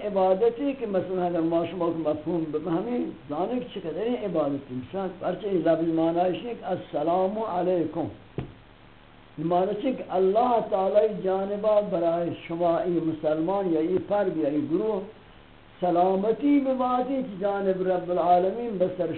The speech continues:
شما ہم در دنیا ہم در آخر۔ انسان ہے کچھ خدای جانبہ ای دنیا جہان سلامتی کی دیکھی ہوتی ہے۔ ہر زندگی چیزی تمام شد، فهمتا ہے۔ ان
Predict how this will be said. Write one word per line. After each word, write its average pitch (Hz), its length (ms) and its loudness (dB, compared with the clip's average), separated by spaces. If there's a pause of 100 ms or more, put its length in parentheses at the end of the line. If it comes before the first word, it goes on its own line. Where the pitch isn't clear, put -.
شما 190 260 -2 (140)
ہم 247 280 0
در 254 160 4 (140)
دنیا 254 380 4
ہم 233 220 -2 (100)
در 226 240 4
آخر۔ - 500 4 (960)
انسان 180 440 0
ہے 180 60 6
کچھ 170 280 -4
خدای 180 280 6 (100)
جانبہ 180 440 2
ای 185 320 4
دنیا 190 200 0 (140)
جہان 170 340 2
سلامتی 165 440 -2
کی 147 80 -4
دیکھی 151 340 -6
ہوتی 151 340 -4
ہے۔ 131 40 -10
ہر 151 120 -4
زندگی 208 400 -8 (100)
چیزی 233 280 -8 (600)
تمام 190 320 -6
شد، - 320 -18
فهمتا 139 360 -12
ہے۔ 120 60 -12 (160)
ان 156 80 -10